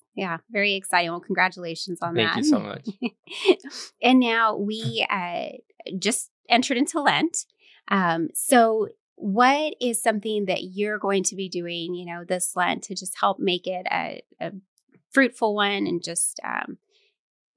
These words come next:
Speaker 1: and just, you know, whether it be, um, with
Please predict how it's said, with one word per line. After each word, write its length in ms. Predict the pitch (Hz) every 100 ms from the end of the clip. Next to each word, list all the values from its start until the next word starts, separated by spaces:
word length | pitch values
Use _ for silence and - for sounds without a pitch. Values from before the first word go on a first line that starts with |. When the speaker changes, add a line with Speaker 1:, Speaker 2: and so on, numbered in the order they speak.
| -
Speaker 1:
and 100 | 185
just, 280 | 165 - -
you 120 | 196
know, 120 | 175
whether 280 | 175 175 170
it 140 | -
be, 480 | 180 175 165 160 - -
um, 460 | 175 - - - - _ -
with 300 | 170 165